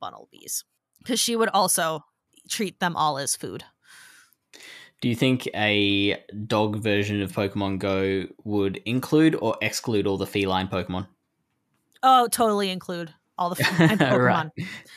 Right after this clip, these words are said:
Speaker 1: Uh,
Speaker 2: I mean, you
Speaker 1: Misty
Speaker 2: gotta
Speaker 1: doesn't
Speaker 2: chase
Speaker 1: care
Speaker 2: something.
Speaker 1: too much. Yeah, Misty doesn't seem to care too much about cats. Uh, there are cats at, like, the place where we board her when we're on vacation sometimes, or, like, at the vet,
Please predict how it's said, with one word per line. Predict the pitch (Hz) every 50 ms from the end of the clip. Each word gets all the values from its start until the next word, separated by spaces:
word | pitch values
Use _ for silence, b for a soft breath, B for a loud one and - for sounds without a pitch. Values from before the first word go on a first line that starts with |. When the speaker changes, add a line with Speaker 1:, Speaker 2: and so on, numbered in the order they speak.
| B B B B B B
Speaker 1:
Uh, | 254
Speaker 2:
I | 269 277
mean, | - -
you | -
Speaker 1:
Misty | - -
Speaker 2:
gotta | 554 - -
Speaker 1:
doesn't | 659 679
Speaker 2:
chase | - - -
Speaker 1:
care | - 247 254
Speaker 2:
something. | 294 -
Speaker 1:
too | -
much. | 359 370 370 - - - - - - -
Yeah, | - 233 220 190 - B B B B -
Misty | 359 - 539
doesn't | 539 659 659 659 539 -
seem | - 427 392
to | 392
care | - - 220 220
too | - 302
much | 285 294 285
about | 294 302 302 294 -
cats. | - 302 294 311 302 - - - - B B B B B B -
Uh, | 220 220 220
there | 233 226 226
are | 220
cats | - - 240 208 208 214 - - - - - - _ -
at, | 208 196 190 -
like, | 196 190 185 180 175 - -
the | 190
place | - - 185 180 175 - -
where | 190 180 175
we | 175 175 180
board | 165 - 170 165 170 165
her | - 185 175 170 170 170 170
when | 160 170 170 170
we're | 165 160
on | 156 156 151 151 156 151 _ _ _ _ _ _ _ _ _ _ -
vacation | - 170 - - 240 220 - - 226 202 196 190 190 185 190 190 B B B B B
sometimes, | B - 214 190 190 - 190 180 175 175 175 170 170 170 170 175 170 - - -
or, | 180 175 175 160 160 156 151 151
like, | 160 170 160 160
at | 156
the | - 170 160
vet, | 156 165 156 165